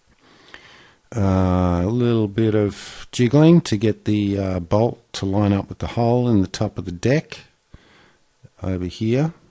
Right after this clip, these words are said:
and, um, just a l-, little bit of jiggling, nothing much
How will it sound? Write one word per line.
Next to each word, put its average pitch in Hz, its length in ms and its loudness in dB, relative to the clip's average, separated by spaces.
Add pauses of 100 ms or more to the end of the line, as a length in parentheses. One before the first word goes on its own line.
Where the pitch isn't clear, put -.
(720)
and, 92 380 2
um, 90 540 0 (840)
just - 460 -2
a 127 120 -10
l-, 139 440 -2 (520)
little 170 360 6
bit 92 100 2
of 73 140 -4
jiggling, 82 420 -2
nothing 110 320 0
much 73 420 -8